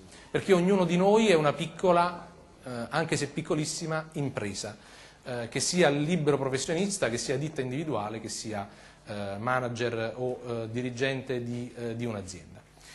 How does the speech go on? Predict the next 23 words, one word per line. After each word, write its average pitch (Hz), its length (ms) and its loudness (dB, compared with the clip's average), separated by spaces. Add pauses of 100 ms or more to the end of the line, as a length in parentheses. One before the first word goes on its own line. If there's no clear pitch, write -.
(160)
Allora 175 180 6
andiamo 196 640 6
a 135 80 -4
dare, 139 520 6
mm, 127 100 -8 (100)
un'occhiata 135 760 0 (1080)
a 139 100 -6
quelle 240 180 4
che 147 100 2
sono 156 180 0
state 151 260 0
le 135 100 2
ere 175 180 6
geologiche 135 640 2
del 123 180 0
mercato, 113 560 -4
perché 143 360 -2
marketing 160 580 4
è 131 40 0
una 131 120 2
parola 160 260 6
molte 165 260 2
volte, 143 500 4